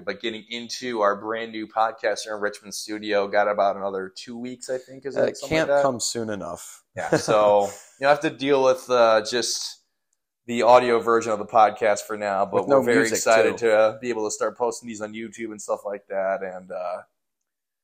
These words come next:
Speaker 2: And we'll have the I S N music back, too.
Speaker 1: We will.
Speaker 2: Need
Speaker 1: We will.
Speaker 2: that.
Speaker 1: That's, that's
Speaker 2: Rounds it out pretty
Speaker 1: always
Speaker 2: nicely.
Speaker 1: makes it a
Speaker 2: So
Speaker 1: lot more fun. But, um,
Speaker 2: Indeed.
Speaker 1: we plan on, uh, since,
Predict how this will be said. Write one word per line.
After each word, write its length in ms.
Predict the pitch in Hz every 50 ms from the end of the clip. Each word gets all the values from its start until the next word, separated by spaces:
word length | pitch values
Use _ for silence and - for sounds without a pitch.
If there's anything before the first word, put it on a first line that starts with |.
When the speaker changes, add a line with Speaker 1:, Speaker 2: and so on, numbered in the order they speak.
| _ _ _ _ _
Speaker 2:
And 80 | - 101
we'll 100 | 101 107
have 120 | 117 -
the 80 | - -
I 160 | - 110 117
S 160 | 110 107 -
N 140 | 113 104 98
music 340 | 95 104 101 95 95 - _
back, 260 | 98 95 92 - -
too. 280 | - - 107 95 90 90
Speaker 1:
We 80 | - 95
will. 320 | 98 104 101 95 90 85 -
Speaker 2:
Need 180 | 104 110 110 95
Speaker 1:
We 60 | 95
will. 0 |
Speaker 2:
that. 160 | 73 71 -
Speaker 1:
That's, 260 | 92 92 95 - -
that's 320 | - - 95 92 - - 110
Speaker 2:
Rounds 240 | 107 110 113 110 95
it 60 | 113 104
out 200 | 101 98 - -
pretty 120 | - 104
Speaker 1:
always 260 | 107 107 107 107 104
Speaker 2:
nicely. 120 | 107 104 101
Speaker 1:
makes 140 | 104 92 -
it 120 | 107 107 -
a 40 |
Speaker 2:
So 140 | - 98 113
Speaker 1:
lot 380 | 127 123 - 101 101 98 107 104
more 200 | 104 98 95 95
fun. 460 | - - - 104 98 92 90 87 90 90
But, 180 | 92 95 95 95
um, 380 | 95 95 95 92 92 92 92
Speaker 2:
Indeed. 320 | 98 98 98 98 98 98 95 _ _ _ _ _ _ _ _ _ _ _
Speaker 1:
we 260 | - 120 135 139 143 135
plan 540 | - - - 147 147 147 151 151 151 151
on, 640 | 147 - - 127 127 123 123 123 120 120 117 117 117
uh, 160 | 117 117 113
since, 840 | 117 - - - 139 135 131 117 - - - - - - - - -